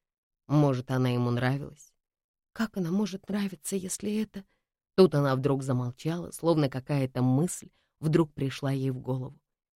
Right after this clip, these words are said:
Юра Латышев молчал, давал ей прийти в себя. «Юр, а что здесь было раньше?» «Раньше? Это когда?»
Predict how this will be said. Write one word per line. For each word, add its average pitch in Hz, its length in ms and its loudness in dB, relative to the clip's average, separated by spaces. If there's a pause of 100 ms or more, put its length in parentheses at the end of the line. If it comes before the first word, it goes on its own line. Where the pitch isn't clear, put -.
(200)
Юра 165 340 8
Латышев 139 560 -2
молчал, 135 540 -4
давал 135 320 2
ей 131 200 0
прийти 127 400 -4
в 127 60 -10
себя. 127 360 -6 (840)
«Юр, 170 320 -4 (920)
а 131 460 -8
что - 440 -4
здесь 151 320 -8
было 151 340 -6
раньше?» 135 520 -10 (840)
«Раньше? 131 580 -2 (400)
Это 147 200 0
когда?» 123 340 -6